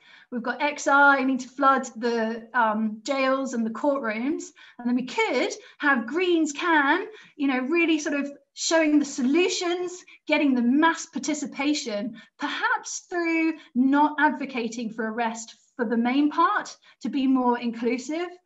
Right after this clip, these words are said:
but then have our lead-, leaders step forward and sacrifice themselves where necessary to, to strengthen the cause. Um,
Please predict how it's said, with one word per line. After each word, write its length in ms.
but 100
then 160
have 180
our 140
lead-, 400
leaders 480
step 320
forward 380
and 120
sacrifice 600
themselves 600
where 260
necessary 880
to, 280
to 80
strengthen 420
the 80
cause. 500
Um, 440